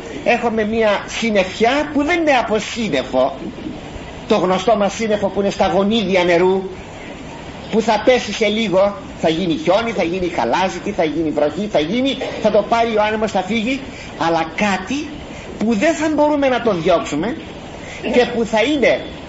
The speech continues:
ψηλά και θα μας εμποδίζει στο να δεχόμεθα την φωτιστικότητα των ουρανίων σωμάτων. Το φαινόμενο θα είναι μετεωρολογικό. Για να το καταλάβουμε,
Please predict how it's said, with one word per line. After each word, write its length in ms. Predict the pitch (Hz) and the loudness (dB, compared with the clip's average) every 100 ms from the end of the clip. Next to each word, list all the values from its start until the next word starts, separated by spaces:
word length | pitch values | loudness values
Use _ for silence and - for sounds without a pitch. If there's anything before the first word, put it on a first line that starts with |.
| - | -10
ψηλά 520 | - 196 180 254 302 311 - - - | -6 0 2 2 0 -6 -12 -14 2
και 120 | 247 | 2
θα 180 | 240 240 | 2 0
μας 220 | 233 220 | 0 0
εμποδίζει 840 | 233 202 214 180 254 262 294 320 320 - - - - | 0 2 2 2 0 0 0 0 -2 -8 -14 -14 -8
στο 240 | - 220 | 0 2
να 140 | 220 | 4
δεχόμεθα 760 | 202 214 208 233 254 262 302 320 311 - - - | 2 0 2 0 0 0 0 0 -6 -12 -14 -2
την 220 | 285 269 202 | 2 2 0
φωτιστικότητα 1160 | - 311 311 285 - 240 - 196 196 202 262 269 - - | 2 2 2 -2 -2 -6 0 2 2 0 -2 -2 -6 0
των 140 | 233 220 | 2 4
ουρανίων 640 | 196 139 143 240 262 262 - - | 2 2 2 2 2 -2 -8 -6
σωμάτων. 420 | 160 135 110 - - - - - | -2 0 -2 -6 -10 -12 -14 -2
Το 100 | 196 | 0
φαινόμενο 580 | 180 170 233 294 311 320 320 - | 2 2 2 2 2 0 -2 -2
θα 80 | 175 | 0
είναι 360 | 226 247 262 - - | 2 2 2 0 0
μετεωρολογικό. 880 | 214 240 226 214 208 202 196 120 - - - - - - - - - - - - - - - | 2 2 2 2 2 0 -2 -4 -4 -14 -14 -14 -14 -14 -14 -14 -14 -14 -14 -12 -12 -12 -6
Για 140 | 165 277 | 2 4
να 80 | |
το 80 | 294 | 4
καταλάβουμε, 680 | 302 294 294 311 302 311 302 | 4 4 4 4 2 0 0